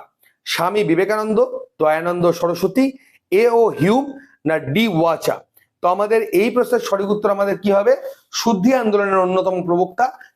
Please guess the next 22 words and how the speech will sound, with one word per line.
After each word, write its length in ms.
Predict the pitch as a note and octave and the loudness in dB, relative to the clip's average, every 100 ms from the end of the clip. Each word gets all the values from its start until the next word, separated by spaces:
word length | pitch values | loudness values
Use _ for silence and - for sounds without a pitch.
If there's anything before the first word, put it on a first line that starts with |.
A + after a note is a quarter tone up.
| - | -8
স্বামী 260 | F3 F3+ | -2 -2
দয়ানন্দ 520 | D3+ D#3 E3 F3+ F#3 | 0 0 0 0 2
সরস্বতী 580 | F3+ E3+ D#3+ E3+ F3+ D4 - _ _ _ - | 2 0 -2 -2 0 -2 -2 _ _ _ -10
ভারত 340 | - E3+ C4 | -4 0 0
ভারতীয়দের 560 | F3 D#3+ F3 F#3 F3 D3 | 0 -4 0 2 2 2
জন্য 360 | D#3 E3 B3 - | 2 2 0 2
এই 160 | E3+ D#3 | 2 2
উক্তিটা 340 | D3+ D#3 D3 | 0 -2 0
তিনি, 380 | D3 A3 F#4 - _ - | 0 0 0 -8 _ -4
বা 100 | D#3 | -2
এই 240 | E3+ F3+ E3+ - | 2 0 -2 -4
রাজনৈতিক 580 | C3+ D#3 D#3+ G#3+ A#3 F#3 | 0 0 0 -2 -2 -2
যে 80 | F3 | 0
মতাদর্শ, 580 | C#3 D#3+ F#3+ F3 - D#4 - - _ - | 0 0 0 -2 -2 -4 -4 -14 _ -6
এটা 140 | C3+ C#3+ | -2 -2
কিন্তু 320 | C3+ C#3 - | 0 -2 0
তিনি 200 | D3 C4 | 0 0
কায়েম 400 | - B2 D3+ F3+ | -2 -4 -4 -2
করেছিলেন। 440 | A#2 G#2+ - - _ _ _ _ _ _ _ _ - | -4 -4 -10 -16 _ _ _ _ _ _ _ _ -10
স্যার 280 | - B3 B3+ | -2 0 0
সৈয়দ 400 | - B3 D4 C#4+ | 0 2 2 0
আহমেদ 320 | C#4+ C4 | 0 0